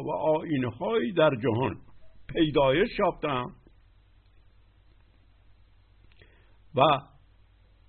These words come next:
طبعاً هر کسی اون کیش و مذهبی را دارد که در آن از کودکی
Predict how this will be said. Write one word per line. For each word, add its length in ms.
طبعاً 560
هر 220
کسی 540
اون 180
کیش 320
و 80
مذهبی 580
را 160
دارد 600
که 100
در 220
آن 180
از 140
کودکی 760